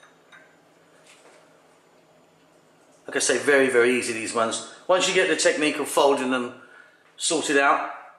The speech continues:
they're delicious. You can make loads of different types of stuff with this. Okay, so you can see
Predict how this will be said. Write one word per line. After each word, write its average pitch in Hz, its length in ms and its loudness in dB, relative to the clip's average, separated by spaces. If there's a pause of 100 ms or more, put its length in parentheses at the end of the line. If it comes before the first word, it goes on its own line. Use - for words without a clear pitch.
(140)
they're 139 140 0
delicious. 135 440 0
You 135 80 -6
can 139 120 -4
make 139 120 -2
loads 135 220 2
of 123 60 -8
different 131 260 -8
types 123 300 -6
of 110 80 -12
stuff - 280 -2
with 98 140 -10
this. - 480 -10 (4000)
Okay, 180 420 2 (200)
so - 120 -2
you 196 120 4
can 196 160 -2
see 208 440 -2